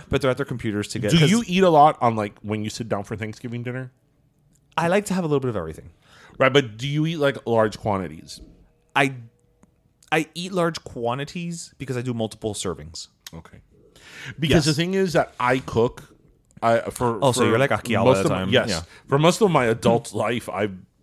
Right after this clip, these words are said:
Speaker 2: cooked a lot of
Speaker 1: Yeah,
Speaker 2: things
Speaker 1: yeah,
Speaker 2: for
Speaker 1: yeah.
Speaker 2: Thanksgiving. So by the time that dinner comes around, I'm like, "Oh my God."
Speaker 1: Y-, yeah, you don't want,
Speaker 2: Like,
Speaker 1: you're, you're done with food.
Speaker 2: Yeah, it's like, I,
Speaker 1: Yeah.
Speaker 2: especially, like, I make,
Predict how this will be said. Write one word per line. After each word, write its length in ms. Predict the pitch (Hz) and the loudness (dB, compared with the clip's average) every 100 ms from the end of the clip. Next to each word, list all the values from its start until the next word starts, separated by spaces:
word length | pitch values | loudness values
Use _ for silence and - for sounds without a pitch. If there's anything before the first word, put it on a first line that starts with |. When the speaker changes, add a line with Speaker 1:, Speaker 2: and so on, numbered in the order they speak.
| _ | _
Speaker 2:
cooked 280 | - 120 - | -4 -4 -2
a 80 | 208 | -4
lot 200 | 196 - | -2 -4
of 100 | 101 | -2
Speaker 1:
Yeah, 100 | 98 | -2
Speaker 2:
things 120 | 82 82 | -2 -2
Speaker 1:
yeah, 60 | |
Speaker 2:
for 40 | - | -4
Speaker 1:
yeah. 40 | |
Speaker 2:
Thanksgiving. 560 | 139 139 160 160 165 165 - - - - | -4 -6 -4 -4 -4 -8 -14 -20 -20 -10
So 640 | - 143 123 117 117 - - - _ - | 4 6 8 6 2 -4 -14 -20 _ 2
by 160 | 127 | 4
the 100 | 147 | 4
time 280 | 147 170 202 | 2 0 2
that 280 | 160 120 107 | 0 0 -4
dinner 260 | 127 147 131 | -2 0 -2
comes 260 | 123 101 | -4 -4
around, 560 | 98 95 87 117 151 - _ _ | -2 -2 -4 -6 -6 -10 _ _
I'm 220 | 104 110 117 | -6 -4 -2
like, 380 | 104 95 - - - - - | -4 -4 -8 -16 -20 -20 -16
"Oh 160 | 101 101 | -14 -14
my 140 | 78 | -16
God." 280 | 73 90 - | -12 -12 -8
Speaker 1:
Y-, 40 | |
yeah, 220 | 110 90 87 | -6 -6 -4
you 100 | 101 | -4
don't 80 | 98 | -4
want, 140 | 92 | -4
Speaker 2:
Like, 100 | 101 | -4
Speaker 1:
you're, 80 | 107 | -4
you're 140 | 113 110 | -2 -2
done 160 | 101 | -2
with 80 | 95 | -4
food. 240 | 101 92 _ _ | -8 -12 _ _
Speaker 2:
Yeah, 460 | 104 101 104 87 92 73 | -6 -2 -2 -2 -6 -8
it's 120 | - | -6
like, 240 | 110 98 - | -6 -8 -8
I, 120 | 107 | -6
Speaker 1:
Yeah. 100 | 107 - _ | -6 -8 _
Speaker 2:
especially, 480 | 131 - 165 - 196 | -6 -2 -2 -2 0
like, 200 | 147 127 - | 2 0 -2
I 100 | 131 | -2
make, 320 | 135 139 | -2 -6